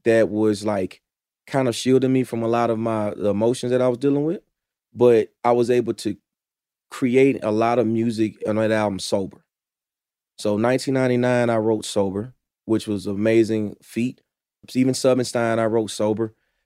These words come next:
'Cause I got to the point where I thought that I couldn't write happy, fun records unless I was drinking alcohol. And I proved myself wrong, which was great. And it just showed me that I can be as creative as I wanna be without alcohol. So that album had a lot of growth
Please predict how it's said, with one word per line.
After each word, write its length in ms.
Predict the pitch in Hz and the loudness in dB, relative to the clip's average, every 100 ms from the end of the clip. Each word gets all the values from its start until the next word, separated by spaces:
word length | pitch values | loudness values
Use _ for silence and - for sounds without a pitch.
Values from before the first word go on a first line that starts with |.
| - | 0
'Cause 80 | 120 | 2
I 120 | 117 | 4
got 180 | 151 170 | 2 2
to 80 | |
the 60 | 143 | 0
point 260 | - 143 127 | 0 -2 0
where 100 | 117 | -2
I 40 | |
thought 220 | - 120 | 0 0
that 80 | 113 | 0
I 80 | 104 | -4
couldn't 340 | - 160 143 123 | -2 0 2 2
write 440 | 113 117 110 - _ _ _ _ _ | 2 2 0 -2 _ _ _ _ _
happy, 440 | - 127 120 123 110 | -2 0 0 -2 -6
fun 380 | - 123 123 117 | -6 -2 0 0
records 360 | 113 110 101 | 0 -2 -6
unless 300 | 101 104 101 | -6 -6 -4
I 100 | 95 | -8
was 160 | 92 92 | -8 -10
drinking 320 | 98 90 90 | -12 -10 -12
alcohol. 480 | 90 - - - - _ _ _ _ _ | -14 -14 -18 -18 -20 _ _ _ _ _
And 100 | 104 | 0
I 80 | 107 | 0
proved 300 | - 131 117 | 2 0 2
myself 440 | 113 107 113 107 | -2 -2 -2 0
wrong, 380 | 104 101 101 104 | 0 0 0 -2
which 160 | 104 - | -6 -8
was 120 | 90 | -12
great. 400 | 90 110 104 - _ _ _ - | 0 2 2 -2 _ _ _ -4
And 100 | 117 | -2
it 40 | |
just 160 | 110 - | 0 2
showed 220 | 123 113 | 4 4
me 60 | 110 | 2
that 100 | 107 | 0
I 120 | 107 | 0
can 140 | 110 | -2
be 160 | 101 107 | -2 -2
as 80 | 95 | -4
creative 360 | - 104 104 98 | -2 0 0 0
as 120 | 95 | -2
I 80 | 95 | -2
wanna 300 | 101 98 92 | -4 -4 -6
be 340 | 92 92 - - | -6 -8 -10 -14
without 300 | 92 98 101 101 | -8 -6 -4 -6
alcohol. 400 | 98 101 95 95 | -8 -8 -8 -6
So 120 | 98 | -2
that 140 | 107 | 0
album 280 | 123 117 113 | 2 2 0
had 160 | 110 101 | -4 -4
a 40 | |
lot 280 | 101 107 110 | -4 -2 -2
of 120 | 104 | -2
growth 400 | 90 110 104 - | -2 -2 -2 -6